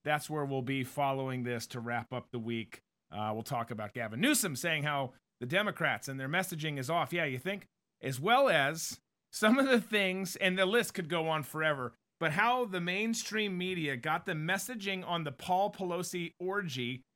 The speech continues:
slash attack wrong. We'll talk about that. We've got a video. Man, why do we keep making robots better and more strong and agile and all of that? Like, have no one seen the movies?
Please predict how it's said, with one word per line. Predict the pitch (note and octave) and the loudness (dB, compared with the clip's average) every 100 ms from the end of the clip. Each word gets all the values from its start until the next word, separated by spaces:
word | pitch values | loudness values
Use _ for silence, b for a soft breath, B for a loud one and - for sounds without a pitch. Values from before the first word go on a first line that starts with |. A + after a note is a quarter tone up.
| _ | _
slash | - E3+ D#3+ D#3+ - | -10 -4 -2 -2 -4
attack | C#3+ - E3+ C3+ B2 - - - _ _ _ _ _ - | -8 -2 0 0 -2 -8 -16 -16 _ _ _ _ _ -2
wrong. | F#3 D#3 - _ _ _ _ _ _ _ _ _ _ _ | 0 0 -2 _ _ _ _ _ _ _ _ _ _ _
We'll | C#3+ | -4
talk | F3+ E3 | -2 -2
about | D#3+ D#3+ C3+ | 0 0 2
that. | D#3+ D#3 - | 4 4 2
We've | E3 | -2
got | G#3 F#3 | 0 0
a | |
video. | B2+ E3+ F3 | 0 2 2
Man, | E3+ A3 F#3 b b b | 2 0 0 b b b
why | G#3+ G4+ | 0 0
do | G4+ | 2
we | F#4+ | 0
keep | A3+ A3+ A#3+ | 0 -4 -4
making | D#3 F3+ F#3+ G#3 E3 C#3+ | 0 2 2 0 -2 0
robots | D#3+ F3 F3 E3+ - | 2 4 2 2 -4
better | A#2 C3+ C3 D#3 | -2 0 2 0
and | F3 C#3 C#3+ | 0 -4 -2
more | D3+ C#3 | -2 -2
strong | - C#3 C#3+ C#3 C#3+ D3 | -4 -4 -2 0 0 0
and | B2+ A#2 | -4 -2
agile | B2+ B2+ C3+ C#3+ C3+ C3+ C3+ | 2 2 2 2 2 2 0
and | B2+ | -2
all | C3 | -2
of | D3 | -2
that? | E3 | -2
Like, | D3+ D#3 | -2 -2
have | D#3+ C3+ | -4 -6
no | E3 F#3 A#3+ | 0 2 2
one | B3+ | 0
seen | E3 - G3 G#3 | -2 -2 -2 -2
the | |
movies? | D#3+ D#3+ E3+ G3 G#3 - - | -2 -2 -2 -4 -6 -12 -14